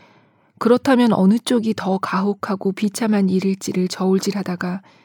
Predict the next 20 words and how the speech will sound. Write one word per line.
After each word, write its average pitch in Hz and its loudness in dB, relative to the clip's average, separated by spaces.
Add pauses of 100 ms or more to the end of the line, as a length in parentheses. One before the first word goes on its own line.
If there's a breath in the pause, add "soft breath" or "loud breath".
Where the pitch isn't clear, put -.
(400 soft breath)
결국 185 0
이 185 0
아이에게 185 -2 (400)
삶이란 220 -2 (400 loud breath)
죽음에 240 2
이르기까지의 196 -2
과정을 190 -2 (320 soft breath)
더 185 0
늘리는 208 4
일에 185 0
불과하다는 196 0
결론으로 175 -2 (320 soft breath)
마음이 170 -2
기울어졌다. 185 -4 (920 soft breath)
이 196 2
아이의 185 0
앞날은 180 -2 (500 soft breath)
뜨거운 277 2
물에 196 2
뿌려진 208 0